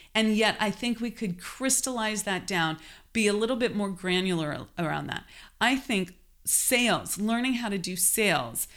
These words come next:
is the biggest personal growth journey that you could ever go on, because it's in that sales conversation that you have to learn how to own yourself, how to own your value,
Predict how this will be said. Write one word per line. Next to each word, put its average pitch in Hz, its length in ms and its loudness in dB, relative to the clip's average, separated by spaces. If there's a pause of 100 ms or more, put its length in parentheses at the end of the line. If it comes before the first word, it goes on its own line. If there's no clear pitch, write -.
(340)
is 220 400 4
the 202 100 4
biggest 180 440 0
personal 175 640 -2
growth 170 400 0
journey 160 540 -2
that 175 140 -2
you 180 140 -2
could 185 180 -4
ever 151 260 -2
go 147 240 -6
on, 120 320 -10
because 208 340 -2
it's 180 320 -2
in 247 480 0 (380)
that 190 280 2
sales 226 360 4
conversation 175 640 -2
that 165 100 -2
you 220 200 -4
have 226 200 -10
to 226 80 -6
learn 214 560 -2 (260)
how 254 220 -2
to - 140 0 (100)
own 254 300 4
yourself, 170 520 2
how 202 140 -2
to 196 140 0 (100)
own 254 340 0
your 220 140 0
value, 151 560 -4